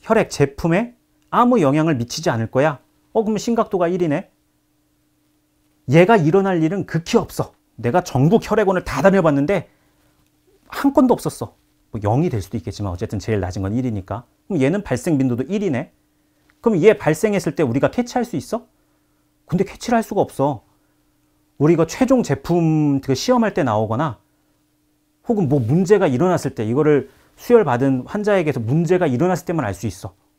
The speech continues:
와, 이거는 그러면은 우리가 추적 가능성이 없는 거야. 십 이내, 제일 높은 거네. 십 이내.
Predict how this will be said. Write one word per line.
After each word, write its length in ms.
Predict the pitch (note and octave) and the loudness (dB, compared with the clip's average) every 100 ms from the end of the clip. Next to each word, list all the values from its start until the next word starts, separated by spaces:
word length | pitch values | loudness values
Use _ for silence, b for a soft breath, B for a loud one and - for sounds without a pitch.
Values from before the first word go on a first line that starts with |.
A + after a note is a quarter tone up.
| - | -8
와, 220 | D3+ A#2+ - | -6 -6 -8
이거는 260 | C3+ E3 F3+ | -4 -4 -2
그러면은 340 | E3+ E3+ E3+ b b b b | -2 -2 -6 b b b b
우리가 480 | C3 D#3 F#3 E3+ G#2+ _ _ _ _ _ _ - _ _ _ _ _ _ _ | -2 0 0 -2 -4 _ _ _ _ _ _ -20 _ _ _ _ _ _ _
추적 320 | - A#3 B3+ | -2 0 0
가능성이 720 | - A#2+ C#3 - C3+ F3+ G2+ _ _ _ _ _ - | -4 -2 -2 -2 -4 -4 -8 _ _ _ _ _ -6
없는 240 | C#3 F#3+ | -2 -2
거야. 100 | C3 | -2
십 260 | - - A#3+ | -6 -4 -2
이내, 140 | D#3 | -2
제일 240 | G#2 D3 F#3+ | 0 0 0
높은 260 | - A#2 | -4 -8
거네. 180 | G2 F#2 | -10 -10
십 220 | - - | -12 -8
이내. 200 | G3 A2+ | -6 -8